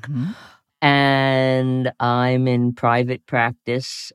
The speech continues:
Speaker 2: as a psychoanalyst and a couple and family therapist. And I teach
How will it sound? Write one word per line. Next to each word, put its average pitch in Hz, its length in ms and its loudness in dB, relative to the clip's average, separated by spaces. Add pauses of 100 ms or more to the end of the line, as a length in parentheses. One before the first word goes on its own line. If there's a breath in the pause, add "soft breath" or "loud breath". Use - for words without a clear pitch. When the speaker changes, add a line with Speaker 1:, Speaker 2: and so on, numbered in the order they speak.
(140)
Speaker 2:
as 113 720 0
a 110 80 -4
psychoanalyst 123 1080 0
and 131 220 4
a 127 80 -2
couple 120 420 -2
and 117 180 -6
family 117 440 -4
therapist. 110 840 -4 (400 loud breath)
And 135 180 4
I 135 120 4
teach - 640 -4